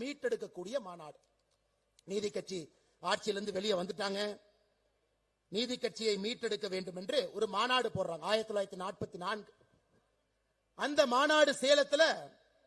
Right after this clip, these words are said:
கி ஆர் பி விஸ்வநாதன் பிள்ளை ஐயா இருக்கிறாங்க,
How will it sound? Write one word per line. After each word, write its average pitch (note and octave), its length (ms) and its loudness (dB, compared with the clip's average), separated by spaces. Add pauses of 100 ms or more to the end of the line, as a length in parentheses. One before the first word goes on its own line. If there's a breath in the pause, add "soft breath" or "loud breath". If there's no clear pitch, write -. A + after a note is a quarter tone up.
(580)
கி C#4 200 4
ஆர் C#4 140 4
பி C4+ 100 6
விஸ்வநாதன் C4 540 2
பிள்ளை A#3+ 220 4
ஐயா A#3 180 4
இருக்கிறாங்க, A3+ 640 2